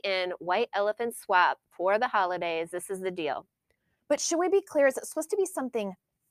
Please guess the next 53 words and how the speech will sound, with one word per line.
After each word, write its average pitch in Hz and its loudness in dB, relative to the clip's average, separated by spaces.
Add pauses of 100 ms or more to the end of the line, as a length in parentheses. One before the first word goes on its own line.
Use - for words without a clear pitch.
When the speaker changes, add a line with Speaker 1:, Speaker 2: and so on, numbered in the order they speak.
Speaker 2:
funny 226 4
and, 202 0
like, 175 2
crazy, 247 -2
or 233 4
is 233 0
it 302 -2
actually 233 2
supposed - -8
to 208 -12
be 214 -4
something 202 -6
kind 180 -6
of 165 -10
good? 165 -2 (840)
Speaker 1:
It 240 6
can 277 -2
be 262 0
anything 214 0
you 180 -2
want. 160 -6
Let's 202 2
do 202 -2
that, 175 2
because 226 0
we 226 -2
don't 269 0
wanna 214 0
put 185 -2
parameters 180 0
that 170 0
are 160 -2
too 185 -2
stringent 180 -2
and 180 -6
have 170 0
people 165 -4
get 165 -2
anxiety 151 0
about 123 -2
Speaker 2:
But 247 8
I 247 12
Speaker 1:
it. 208 4
Speaker 2:
do 269 4
think 254 2
some 220 0
people 202 4
are 180 6
gonna 175 -2
buy 165 2
stuff 160 -4
that's - -6
funny. - -2